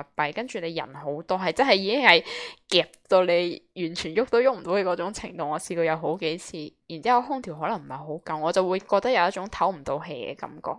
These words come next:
噉我就其實都幾驚係去到川西會有噉樣嘅感覺嘅。噉就，呃，但係因為兩日一夜，我就覺得，唉，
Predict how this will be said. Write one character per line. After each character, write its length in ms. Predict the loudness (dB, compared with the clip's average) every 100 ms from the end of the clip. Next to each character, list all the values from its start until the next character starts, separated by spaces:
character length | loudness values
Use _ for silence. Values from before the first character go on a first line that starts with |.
| _
噉 160 | 2 8
我 120 | 8
就 160 | 6 0
其 120 | -4
實 140 | -4
都 160 | 0 2
幾 260 | 2 0 0
驚 240 | -2 -2
係 280 | -4 -4 -4 -10 -16 -4
去 100 | 0
到 100 | 0
川 240 | -2 -10
西 160 | -2 -2
會 200 | -2 -6
有 120 | -6
噉 160 | -8 -12
樣 260 | -10 -10
嘅 360 | -6 -6 -6 -10 _
感 180 | -10 -10 -10
覺 100 | -10 -10 -10
嘅。 100 | -18 -18 _ _ _ _ _ _ _ _ -20 -18 -16 -18 -8
噉 360 | -6 -6 -8 -2
就， 520 | 2 2 0 -2 -6
呃， 240 | -6 -6 -4
但 160 | -6
係 300 | -4 -2 -2
因 140 | -2 0
為 160 | 0
兩 360 | 2 2 4 2
日 60 |
一 60 | 2
夜， 160 | 0 0
我 100 | -2
就 140 | -4
覺 80 | -6
得， 120 | -8
唉， 360 | -6 -6 -8